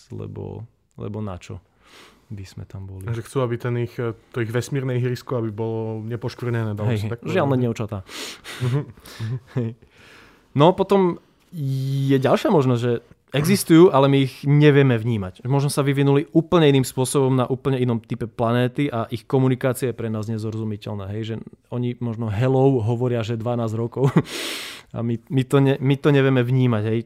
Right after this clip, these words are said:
Speaker 1: Čokoľvek, čo vysia do vesmíru, nám príde ako, ako náhodný šum. Hej, respektíve, že sme extrémne primitívni pre nich. Predstav si, je, je pekný myšlienkový experiment, že predstav si mravenisko, nad ktorým je diaľnica.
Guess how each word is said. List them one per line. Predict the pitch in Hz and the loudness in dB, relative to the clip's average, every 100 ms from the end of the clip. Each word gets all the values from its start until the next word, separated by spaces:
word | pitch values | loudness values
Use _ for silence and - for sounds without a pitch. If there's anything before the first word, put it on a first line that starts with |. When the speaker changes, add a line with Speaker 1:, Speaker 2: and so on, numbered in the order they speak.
| - | -6
Speaker 1:
Čokoľvek, | 123 - 127 123 | -6 0 0 0
čo | 123 | -2
vysia | 120 - 123 | -2 -2 -2
do | 120 | 0
vesmíru, | 120 - 135 135 135 | -2 -2 0 2 0
nám | - 110 | -2 -4
príde | 120 117 | -4 -4
ako, | 110 107 110 107 107 | -4 -4 -6 -4 -8
ako | - 110 | -12 -8
náhodný | 104 107 110 104 | -6 -4 -4 -6
šum. | 98 104 92 - - - - _ _ _ _ _ _ _ | -6 -6 -8 -10 -20 -20 -20 _ _ _ _ _ _ _
Hej, | 117 127 | -2 0
respektíve, | 127 - - 131 | 0 -2 0 2
že | 127 | 2
sme | 127 131 123 123 _ _ _ _ _ - | 0 0 0 -2 _ _ _ _ _ -8
extrémne | 135 - 147 131 | -6 -2 0 0
primitívni | 113 - 127 120 120 117 107 | 0 -2 0 0 0 -2 -2
pre | 95 95 90 | -6 -10 -10
nich. | 87 - _ | -12 -18 _
Predstav | - 113 110 120 | -12 -8 -6 -6
si, | - 107 107 _ _ _ _ _ _ _ - | -4 -6 -8 _ _ _ _ _ _ _ -12
je, | - 120 | -6 -4
je | 120 | -4
pekný | 113 143 - 131 | -4 -4 0 0
myšlienkový | 123 135 120 131 123 | 0 -4 -2 0 0
experiment, | 120 127 120 | -2 -2 -2
že | 117 | -2
predstav | 135 147 | -4 -4
si | 160 143 | -2 0
mravenisko, | 123 117 120 123 - 147 151 151 | 0 2 0 -2 0 0 0 -2
nad | - 113 | -8 -8
ktorým | - 127 117 | -6 -4 0
je | 113 | 0
diaľnica. | 107 113 110 110 - | 0 0 0 -2 -6